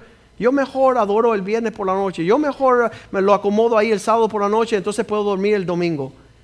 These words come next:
Oye, qué, qué, qué conveniente. Qué tremendo que ya no son las palabras del Señor las que están vivas en nuestro corazón, que nos da convicción, sino es ya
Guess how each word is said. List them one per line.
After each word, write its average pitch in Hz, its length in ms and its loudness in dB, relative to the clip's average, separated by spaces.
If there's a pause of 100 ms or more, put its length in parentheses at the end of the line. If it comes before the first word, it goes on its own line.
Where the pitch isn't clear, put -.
(120)
Oye, 302 240 -6
qué, 320 200 -10
qué, 349 140 -10
qué 339 320 -12
conveniente. 320 840 -6 (440)
Qué 294 120 0
tremendo 302 440 0
que 226 140 -2
ya 240 120 2
no 285 120 -2
son 277 180 -2
las 254 160 0
palabras 285 520 2
del 285 140 0
Señor 240 420 0 (220)
las 202 160 4
que 208 100 -2
están 240 280 0
vivas 269 300 -2
en 233 40 -4
nuestro 226 260 -2
corazón, 190 600 -2 (240)
que 202 120 4
nos 196 180 -2
da 254 240 2
convicción, 233 600 -2
sino 214 380 0
es 247 200 0
ya 247 300 0